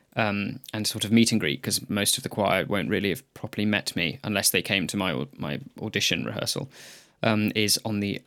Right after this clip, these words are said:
eighth of September, so next week. In fact, the evening after my first exam. Um, so I've had to be putting together a repertoire list and gathering music and thinking about what I'm doing. And as a result, uh, I've really fallen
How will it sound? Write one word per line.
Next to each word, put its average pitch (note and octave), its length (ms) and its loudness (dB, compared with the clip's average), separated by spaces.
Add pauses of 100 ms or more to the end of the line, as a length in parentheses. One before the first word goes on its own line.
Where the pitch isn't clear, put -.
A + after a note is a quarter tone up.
(100)
eighth - 280 0
of - 80 0
September, - 480 -2 (120)
so - 140 -8
next - 400 -6 (100)
week. - 380 -4
In - 60 -16
fact, - 160 -6
the - 160 0
evening G#2+ 260 4
after G#2 240 -2
my G#2 100 -2
first G#2 380 0
exam. G#2 380 0 (260)
Um, A2 320 0 (380)
so A#2+ 160 2
I've A#2 100 4
had C3 160 0
to B2 80 2
be A2+ 180 6
putting A#2+ 340 0
together A2 360 4
a - 20 2
repertoire A2 400 0
list G#2+ 280 0
and G#2+ 80 0
gathering G#2 340 -2
music G#2 320 -4
and G2+ 80 -6
thinking G#2+ 260 -2
about G2+ 180 -2
what - 160 -2
I'm G#2 120 -2
doing. G2 340 2 (400)
And G#2+ 220 0
as A2+ 160 0
a G#2+ 60 2
result, G#2 580 2 (560)
uh, G#2 400 0
I've - 840 -6 (880)
really E3+ 260 8
fallen C3+ 640 6